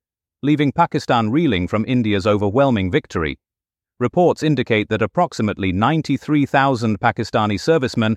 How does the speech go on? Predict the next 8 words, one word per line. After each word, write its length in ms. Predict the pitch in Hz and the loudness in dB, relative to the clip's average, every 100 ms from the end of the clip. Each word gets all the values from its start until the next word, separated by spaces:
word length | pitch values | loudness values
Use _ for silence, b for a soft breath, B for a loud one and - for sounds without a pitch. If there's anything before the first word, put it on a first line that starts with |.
| _ _ | _ _
have 180 | 156 139 | 0 2
been 140 | 139 | 0
taken 300 | 123 120 110 | 2 0 0
hostage 460 | 98 151 - 82 78 | 0 -2 -2 -6 -2
by 120 | 87 | -2
the 160 | 90 92 | 0 0
Indian 320 | 98 87 90 | 0 0 0
army. 400 | 107 98 71 | 0 0 -4